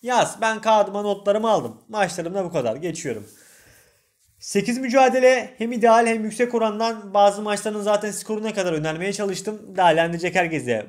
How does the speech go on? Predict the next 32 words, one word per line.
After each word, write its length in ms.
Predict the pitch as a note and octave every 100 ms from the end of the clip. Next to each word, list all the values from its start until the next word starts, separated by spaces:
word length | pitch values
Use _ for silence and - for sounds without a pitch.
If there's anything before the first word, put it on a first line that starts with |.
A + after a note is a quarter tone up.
| -
bol 140 | A#2
şanslar. 680 | C3 F#3 F#3 F#3 A3 G#3 -
Kombin 320 | - A#3+ A#3
önerim 300 | A#3 G#3+ F3+
ekrana 340 | E3 D#3+ G3 A#3+
gelsin. 480 | A3+ F3 F3+ G3+ - _ _ - - - _ _ _
Kombin 300 | B3+ C4 C#4
önerimde 480 | C4 A#3+ G#3 G#3
ilk 140 | C4 -
mücadelem 520 | G3+ F#3+ E3 A3 A#3+
Fenerbahçe 520 | B3 A#3 G#3 E3+ E3
Trabzon 400 | G3+ G3+ D3+ C3+
mücadelesi. 680 | A#2+ B2 A2+ A2+ B2 A3+ G#3+
Var 240 | C4+ C#4+ G#3+
bekliyorum. 680 | D3+ - B2 C#3 F#3+ - _ _ _ _ _
Maçı 280 | A3+ A#3+ A#3+
da 80 | A3
zaten 400 | G#3 G3+ B3 G#3+
bir 160 | A#3+
bir 80 | A3+
gibi 180 | G#3 G3+
bir 60 |
skor 280 | G#3 - A#3
bekliyorum. 420 | F3 D3 C#3+ A3
Yüksek 300 | A#3 - A#3+
orandan 300 | A#3 G3 F#3+
da 60 | F3+
ne 160 | G3+ B3
verdim? 300 | E3+ D3+ A#3+ - _ _ _ _
İkiden 360 | A#3+ G#3+ A#3+
sıfır 320 | C4+ - A3+ E3+
verdim. 260 | A#2+ G#2